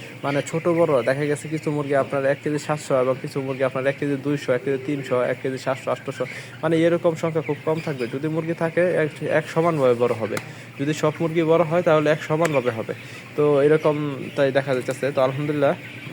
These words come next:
আপনারা অবশ্যই দোয়া করবেন আমরা যাতে শেষে ভালো কোনো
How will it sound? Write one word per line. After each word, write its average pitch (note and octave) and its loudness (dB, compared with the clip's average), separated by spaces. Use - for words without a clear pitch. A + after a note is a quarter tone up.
আপনারা B2+ -2
অবশ্যই C3+ 0
দোয়া C#3+ 4
করবেন C3 2
আমরা B2 2
যাতে B2 2
শেষে C#3 -2
ভালো A#2+ 4
কোনো C#3 -2